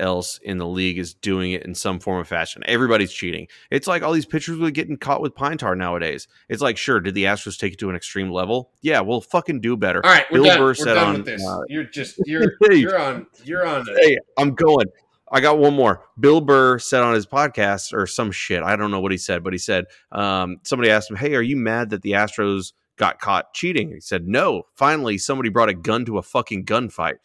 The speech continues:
Speaker 1: Everybody cheats. Baseball, if you are, have never listened to baseball, it is a history of cheating. Since nineteen eighteen White Sox, it, or the Black Sox, it, it is just a history of fucking cheating and figuring out the new way to cheat so you can win.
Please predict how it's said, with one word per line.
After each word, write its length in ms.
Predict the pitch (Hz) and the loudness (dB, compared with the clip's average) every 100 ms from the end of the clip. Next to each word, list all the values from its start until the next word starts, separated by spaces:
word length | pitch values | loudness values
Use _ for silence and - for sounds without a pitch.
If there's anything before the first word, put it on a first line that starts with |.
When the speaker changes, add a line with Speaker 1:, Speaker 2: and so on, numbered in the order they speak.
| _ _ - | _ _ -4
Speaker 1:
Everybody 400 | 240 208 165 113 | -2 0 0 -2
cheats. 340 | - 98 - _ _ - | -6 -10 -12 _ _ -4
Baseball, 580 | 202 196 214 202 202 - - | -2 0 2 2 2 -4 -6
if 160 | 123 | -6
you 220 | 143 208 208 | -2 2 2
are, 180 | 190 139 | 2 -4
have 120 | 123 | -2
never 260 | 131 143 151 | 2 4 4
listened 260 | 143 - 127 | 0 -2 -4
to 60 | |
baseball, 300 | 127 147 135 _ _ | -4 -4 -6 _ _
it 140 | 160 170 | 2 2
is 160 | 127 | 0
a 80 | 104 | -4
history 480 | 95 156 - 135 127 | -2 -4 -4 -2 -2
of 120 | 107 | -2
cheating. 540 | - - 156 104 85 80 | -8 -2 0 0 -2 -6
Since 320 | 151 127 151 | -8 -8 -4
nineteen 380 | 180 190 185 170 | -4 -2 -4 -2
eighteen 400 | 151 - 143 107 | -4 -2 -2 2
White 240 | 120 110 | 0 0
Sox, 300 | - 82 - - _ | -4 -6 -6 -20 _
it, 180 | - 143 | -4 -2
or 120 | 135 107 | 0 0
the 100 | 95 | 0
Black 260 | 135 120 | 0 0
Sox, 260 | - 87 147 | -2 -6 -6
it, 200 | 143 139 | -8 -4
it 200 | 143 147 | -2 0
is 240 | 123 113 _ _ | -2 -8 _ _
just 300 | - 123 - | -6 -6 -4
a 100 | 98 | -6
history 600 | - 160 - - 160 147 | -6 -10 -8 -4 -2 -2
of 100 | 123 | -4
fucking 560 | - - 123 - 117 107 | -8 -6 -6 -4 -8 -8
cheating 460 | - 127 107 95 - _ _ - | -8 -6 -4 -6 -10 _ _ -2
and 240 | 117 101 | 0 0
figuring 320 | 147 143 139 | -2 0 0
out 160 | 127 110 | 0 -2
the 60 | 104 | -4
new 260 | 113 135 | 0 0
way 180 | 131 123 | 2 2
to 100 | 113 | 0
cheat 400 | 92 - 123 - | -6 -6 -6 -6
so 120 | 104 | -8
you 240 | 95 117 113 | -6 -6 -4
can 260 | 107 98 | -4 -4
win. 340 | 104 98 90 | -4 -4 -8